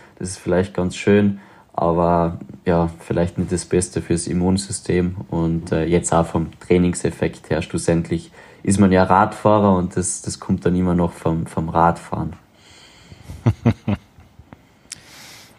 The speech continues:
Speaker 2: Ja gut, ähm, gute Info auf jeden Fall, dass du jetzt, äh, mal länger als ein halbes Jahr durchtrainieren kannst. Ähm,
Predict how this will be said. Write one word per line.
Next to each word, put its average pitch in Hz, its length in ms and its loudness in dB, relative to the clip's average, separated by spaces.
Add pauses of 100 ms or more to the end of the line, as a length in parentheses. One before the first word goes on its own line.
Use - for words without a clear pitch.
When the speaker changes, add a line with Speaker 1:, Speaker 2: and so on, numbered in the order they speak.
(140)
Speaker 2:
Ja 113 160 4
gut, 135 480 2
ähm, 107 540 4 (920)
gute 135 240 2
Info 151 320 2
auf 113 120 0
jeden 107 160 4
Fall, 104 400 0
dass 104 240 -4
du 104 160 -2
jetzt, 104 400 -2
äh, 101 380 2 (560)
mal 101 120 2
länger 107 240 2
als 107 160 0
ein 110 60 4
halbes 104 260 2
Jahr 107 140 4
durchtrainieren 120 720 2
kannst. 143 460 0 (680)
Ähm, 110 640 2